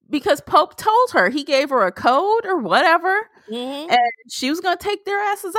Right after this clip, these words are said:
Speaker 1: out, and then suddenly she didn't.
Speaker 2: Yeah. There was, you could see that mo-, I mean, it was, <sighs>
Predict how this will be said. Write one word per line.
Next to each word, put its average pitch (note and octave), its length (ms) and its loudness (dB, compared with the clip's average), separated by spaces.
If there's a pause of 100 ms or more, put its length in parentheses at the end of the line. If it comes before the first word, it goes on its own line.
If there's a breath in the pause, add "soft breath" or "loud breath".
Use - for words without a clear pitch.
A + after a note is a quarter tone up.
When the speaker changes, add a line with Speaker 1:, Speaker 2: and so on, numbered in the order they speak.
(120)
Speaker 1:
out, F3 240 4
and A#3 280 0
then B3 360 0
suddenly G4 920 -2
she F4+ 360 -6
didn't. - 600 -4 (200)
Speaker 2:
Yeah. F3 220 -4 (1200)
There G3+ 160 4
was, F#3+ 320 2
you G#3+ 160 -2
could G#3+ 160 -4
see A#3+ 200 0
that G#3 200 0
mo-, G3 240 0
I G3 60 -2
mean, F#3 300 -2
it F#3+ 120 -4
was, F3 380 -2 (1700)
<sighs> - 260 -14